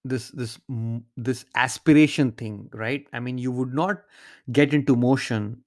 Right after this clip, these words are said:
and then hence momentum if, if you do not have an aspiration or a dream, uh, or a goal. And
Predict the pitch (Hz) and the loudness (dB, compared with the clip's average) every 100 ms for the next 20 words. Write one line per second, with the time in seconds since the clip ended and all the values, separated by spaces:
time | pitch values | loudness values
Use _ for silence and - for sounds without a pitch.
0 | _ 120 120 113 127 113 135 - 123 117 | _ -4 0 2 2 2 0 0 0 0
1 | 156 135 120 117 113 - 123 - 120 123 | -2 -2 0 0 -2 -8 -6 -2 -2 0
2 | 123 143 165 165 - 120 127 117 - - | 2 4 4 2 0 2 2 0 -10 -20
3 | - - 127 113 110 - 123 123 127 120 | -20 -4 0 0 -2 0 2 2 0 0
4 | 110 101 113 117 120 113 _ _ _ _ | 0 0 0 2 0 -4 _ _ _ _
5 | _ - 120 110 - - 120 117 92 156 | _ -2 2 2 0 0 2 2 2 2
6 | 143 - _ _ _ _ _ - 131 131 | 2 -4 _ _ _ _ _ -2 2 2
7 | 131 135 | 2 0